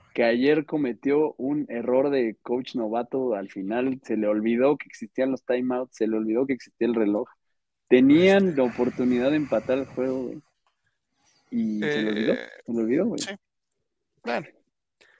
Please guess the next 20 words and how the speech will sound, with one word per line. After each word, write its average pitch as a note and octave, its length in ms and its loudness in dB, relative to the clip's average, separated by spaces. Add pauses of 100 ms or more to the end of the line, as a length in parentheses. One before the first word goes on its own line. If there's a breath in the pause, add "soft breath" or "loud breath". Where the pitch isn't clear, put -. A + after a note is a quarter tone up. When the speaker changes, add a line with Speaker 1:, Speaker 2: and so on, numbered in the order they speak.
(920 soft breath)
Speaker 1:
Los C3 180 0
Cowboys G3 320 10
le C#3 80 6
Speaker 2:
Eh, - 20 10
Speaker 1:
van C#3 120 6
a C3 60 2
pasar A#2 280 -4
por A#2+ 160 -4
encima B2 420 -4
a - 160 -10
los F2+ 160 -12
Colts. - 520 -10 (120)
Deberían. F#2+ 420 0
Speaker 2:
eh, C#3+ 120 2
dicen. B2+ 340 -8 (240)
Speaker 1:
Son C#3+ 260 4 (100)
favoritos B2 520 4
por G#2+ 280 -6
diez C#3+ 340 2
puntos. A#2+ 540 -4